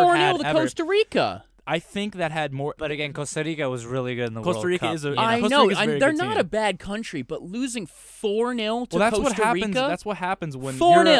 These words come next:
Speaker 2: you're a, when you're a
Speaker 3: Jermaine Jones is <laughs>
Speaker 1: Embarrassing.
Speaker 2: This is what
Speaker 1: Four nil.
Speaker 2: happens. This is what happens when Jurgen Klinsmann's your manager, dude. This is what
Speaker 1: That's
Speaker 2: happens.
Speaker 1: fair.
Speaker 2: This is what happens when your
Speaker 1: It's not like
Speaker 2: players
Speaker 1: Bruce Arena's a
Speaker 2: when
Speaker 1: world
Speaker 2: you're
Speaker 1: changer in himself. He's
Speaker 2: No,
Speaker 1: a
Speaker 2: but he's a,
Speaker 1: stopgap.
Speaker 2: he's a, he's a, well, he did take the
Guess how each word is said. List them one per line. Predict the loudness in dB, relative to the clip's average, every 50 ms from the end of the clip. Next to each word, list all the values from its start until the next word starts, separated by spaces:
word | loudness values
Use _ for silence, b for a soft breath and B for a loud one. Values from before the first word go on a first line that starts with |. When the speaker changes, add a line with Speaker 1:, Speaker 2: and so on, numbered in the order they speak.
| 6 4
Speaker 2:
you're | 2
a, | -2
when | -4 -4 -4
you're | -2 -2
a | -2 -2 -4
Speaker 3:
Jermaine | -6
Jones | -6 -8 -8 -6 -6 -8 -10 -12 -14
is | -14 -14 -12 -14 -14 -16 -12
<laughs> | -4
Speaker 1:
Embarrassing. | -2 0 0 0 -2 -6 -8 -2 4 6 6 6 6 6 4 2 -2 -4 -6 -8 -8 -10 -14 -12
Speaker 2:
This | -8 -8 -8 -6
is | -4 0
what | 2 4
Speaker 1:
Four | 6 6 6
nil. | 6 4
Speaker 2:
happens. | 2 0 0
This | -4 -8 -8
is | -8 -6
what | -4 -2
happens | -2 -2 -2 -2 -4
when | -6 -6 -6
Jurgen | -6 -6 -8 -8
Klinsmann's | -8 -8 -8 -8 -8 -10 -10
your | -12 -14
manager, | -14 -14 -16 -18 -20 -20 -20
dude. | -20 -20 -18 -18
This | -16 -16 -12
is | -6
what | -2
Speaker 1:
That's | -2 -2 0 0
Speaker 2:
happens. | -2 0 0 0 -2 -2
Speaker 1:
fair. | -6
Speaker 2:
This | -8 -10 -10
is | -8 -4
what | -2 -2 0
happens | 0 0 0 0 -2 -4 -6 -6
when | -4 -6 -6 -6 -8 -10 -12
your | -8 -8 -8
Speaker 1:
It's | -6 -4 -4
not | 0
like | 0 2
Speaker 2:
players | 2 2 2
Speaker 1:
Bruce | 2 2 2 0
Arena's | 0 2 2 2 2 0 -2 -2
a |
Speaker 2:
when | -2 -2
Speaker 1:
world | 0 0
Speaker 2:
you're | 0 -2
Speaker 1:
changer | -4 -6 -6 -6 -6 -8 -8 -10
in | -10 -12
himself. | -12 -12 -8 -6 -6 -4 -2
He's | -2
Speaker 2:
No, | 0 0
Speaker 1:
a | 0
Speaker 2:
but | 0 0
he's | 0
a, | 0 0
Speaker 1:
stopgap. | 0 0 -2 -2 -4
Speaker 2:
he's | -4 -2 -2
a, | -2 -4 -4 -6
he's | -8 -8 -6 -6
a, | -6 -6 -6
well, | -6 -6 -6 -6 -8
he | -10 -12 -14 -12
did | -10 -10 -10 -10
take | -10 -14 -12 -10
the | -12